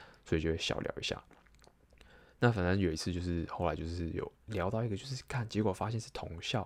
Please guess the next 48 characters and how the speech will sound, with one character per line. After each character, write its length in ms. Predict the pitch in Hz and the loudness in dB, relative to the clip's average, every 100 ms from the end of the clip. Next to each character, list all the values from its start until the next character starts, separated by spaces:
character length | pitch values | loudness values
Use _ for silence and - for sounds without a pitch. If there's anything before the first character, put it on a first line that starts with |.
| - | -6
的， 80 | - - _ _ - - | -14 -18 _ _ -20 -8
而 80 | 131 | 0
且 100 | 123 85 - | 2 2 0
根 100 | - | 0
本 60 | 120 | 2
就 100 | 113 | 2
是 60 | 110 | 0
在 180 | 117 107 | 0 -2
同 260 | - 82 | -4 -4
一 40 | 85 | 0
栋 220 | 95 98 - _ _ _ _ _ _ _ _ _ _ _ _ _ _ _ - | 0 0 -6 _ _ _ _ _ _ _ _ _ _ _ _ _ _ _ 4
大 220 | 107 - | 4 2
楼、 240 | - - - | -6 -8 -4
同 120 | 95 | -2
一 60 | 95 | 0
栋 100 | 113 | 2
建 200 | 117 90 | 2 0
筑 180 | - 85 | -2 -4
物、 80 | |
同 160 | 90 90 | -2 -2
一 40 | |
个 60 | 90 | -2
校 200 | - 98 | 0 -2
区 160 | - 78 | -2 -2
上 200 | - - - | -2 -2 -6
课。 180 | - - - - - - - - - | -8 -10 -14 -20 -20 -20 -20 -20 -4
然 100 | 104 | 0
后 100 | 143 | 0
后 80 | 143 | 0
来 40 | |
聊 180 | 107 92 | 0 2
一 40 | |
聊 120 | 101 | 2
就 60 | 92 | 0
觉 80 | 92 | -4
得 60 | |
说， 120 | 90 87 | -6 -6
干， 280 | - 85 85 | -4 -4 -6
好， 160 | - | -10
好 160 | - - | -6 -4
奇 180 | - - | -4 2
怪 120 | 92 | 2
哦， 140 | 80 50 | 2 0
就 120 | 117 | -4
感 180 | - 73 | -2 -2
觉 80 | 80 | -4
好 120 | 82 | -2
像 280 | 98 92 | 0 0